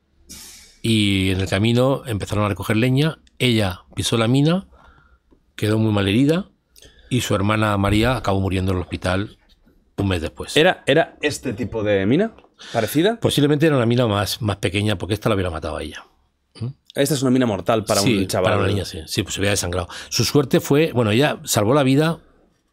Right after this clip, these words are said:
Speaker 1: y pudieron llegar al hospital viva las dos, ella y su hermana, porque pasaba por allí un coche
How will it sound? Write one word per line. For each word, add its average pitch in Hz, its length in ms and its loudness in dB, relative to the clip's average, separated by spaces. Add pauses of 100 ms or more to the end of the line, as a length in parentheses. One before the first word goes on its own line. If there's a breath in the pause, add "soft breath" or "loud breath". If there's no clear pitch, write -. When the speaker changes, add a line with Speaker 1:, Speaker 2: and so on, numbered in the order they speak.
Speaker 1:
y 120 120 0
pudieron 107 240 2
llegar 117 160 4
al 110 60 2
hospital 101 300 -2
viva 101 220 2
las 85 160 -4
dos, 117 340 -2 (140)
ella 107 140 2
y 104 40 0
su 107 100 -6
hermana, 104 360 0 (280 loud breath)
porque 95 200 -2
pasaba 113 260 0
por 120 120 0
allí 110 140 2
un 110 140 2
coche 127 480 -4